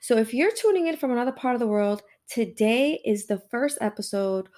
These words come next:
where everything that I talk about is relatable,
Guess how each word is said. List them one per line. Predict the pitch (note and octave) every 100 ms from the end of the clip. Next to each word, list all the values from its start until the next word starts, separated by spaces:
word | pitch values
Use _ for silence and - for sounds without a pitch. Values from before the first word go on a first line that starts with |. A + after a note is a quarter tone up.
| - _ F#3+
where | G3+ G3 G3 F#3+ - -
everything | A3 D4 E4+ D#4+
that | D4
I | C#4+
talk | - A#3+ A#3+
about | A#3 C4 F#4+ - _ - - _ _
is | G#3+ G#3
relatable, | G#3+ G3+ G#3+ B3 C4 C#4 D4+